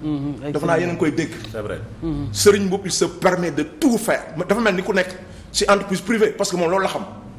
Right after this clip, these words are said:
Speaker 2: Moom entreprise privée la xam. Dafa bëgg a jàpp nit ñi comme jaam. Ay travailleurs yoo xam ne ni seen seul tort, maanaam li, li, li mu leen mere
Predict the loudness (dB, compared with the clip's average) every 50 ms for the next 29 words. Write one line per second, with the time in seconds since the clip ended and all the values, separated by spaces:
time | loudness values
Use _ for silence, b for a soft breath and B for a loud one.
0 | -16 -16 -16 -12 -4 0 0 2 4 4 4 4 2 -2 -2 -2 -2 0 0 0
1 | 2 4 2 2 0 -2 -4 -8 -10 -14 -16 -16 -16 -16 -16 -16 -14 -14 -12 -12
2 | -12 -14 -14 -16 -16 -16 -16 -14 -14 -10 -6 -2 2 2 2 4 2 2 2 0
3 | 0 -2 0 2 4 4 4 2 0 0 0 0 -2 -4 -8 -6 2 4 4 6
4 | 6 6 4 4 4 4 -2 -6 -10 -12 -14 -16 -18 -18 -18 -18 -18 -18 -18 -18
5 | -18 -18 -20 -20 -20 -20 -20 -20 -20 -20 -20 -20 -20 -20 -20 -20 -20 -20 -20 -20
6 | -20 -20 -20 -20 -20 -20 -20 -20 -20 -6 -2 0 0 0 0 0 2 2 4 4
7 | 4 2 2 2 0 0 0 0 0 -2 -2 0 0 0 -2 0 0 0 0 0
8 | 4 4 6 6 6 6 4 4 4 4 2 0 -2 0 0 2 0 0 0 -2
9 | -2 -2 0 0 0 2 4 4 4 4 4 4 2 2 2 2